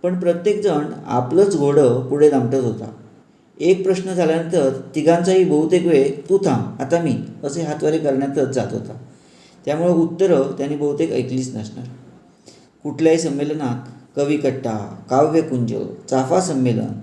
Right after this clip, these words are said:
अशा वेगवेगळ्या नावांनी कवितांची अशी दहशत माजून जाते की लोक अक्षरशः हाय खातात. शंभर मुलात साठ कवी,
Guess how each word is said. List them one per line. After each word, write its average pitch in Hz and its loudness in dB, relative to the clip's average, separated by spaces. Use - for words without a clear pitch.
अशा 156 -2
वेगवेगळ्या 160 0
नावांनी 135 -2
कवितांची 147 0
अशी 139 -2
दहशत 135 0
माजून 131 -2
जाते 127 -4
की 160 2
लोक 143 4
अक्षरशः 143 -2
हाय 123 0
खातात. 120 -6
शंभर 156 2
मुलात 175 0
साठ 156 0
कवी, 110 -2